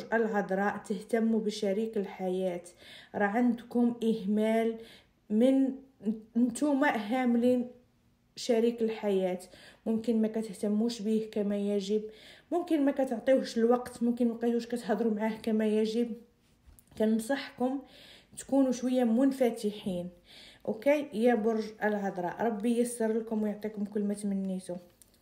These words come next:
اوكي، تحياتي ليك يا برج العذراء. وهاد سوبر فول مون غادي يكون عليكم بتغييرات اذا انتم استقبلتم السلام،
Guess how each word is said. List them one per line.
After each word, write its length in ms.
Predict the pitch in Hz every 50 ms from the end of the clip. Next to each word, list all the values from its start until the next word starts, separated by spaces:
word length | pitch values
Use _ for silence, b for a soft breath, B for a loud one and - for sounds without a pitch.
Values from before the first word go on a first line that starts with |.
| _ - -
اوكي، 340 | 208 - - 277 294 302 294 - - - -
تحياتي 560 | - 214 - - 226 220 226 220 220 214 214
ليك 220 | 202 202 202 202 - - - -
يا 120 | 196 202 196
برج 240 | 190 185 190 190 190 190 - -
العذراء. 520 | 190 185 180 175 180 180 175 175 175 165 - B B B B B B
وهاد 380 | 214 - - 196 185 - 269 -
سوبر 420 | - - - 269 254 - 262 247
فول 320 | 226 - - 254 247 240 233
مون 300 | 233 240 247 247 247 247 B B B B B B 196
غادي 280 | 196 220 247 240 233 254
يكون 420 | 240 - - - 254 254 240 220
عليكم 420 | 214 220 226 240 233 233 240 240
بتغييرات 1080 | 226 214 208 240 240 - 269 247 - 233 226 220 220 226 214 202 208 214 247 285 - - - - - -
اذا 200 | 269 240 240 254
انتم 440 | 240 254 277 269 262 - 247 233
استقبلتم 800 | 226 220 - - - 226 226 - 196 240 247 240 240 - 220 214
السلام، 540 | 202 196 - - 185 180 180 180 175 165 165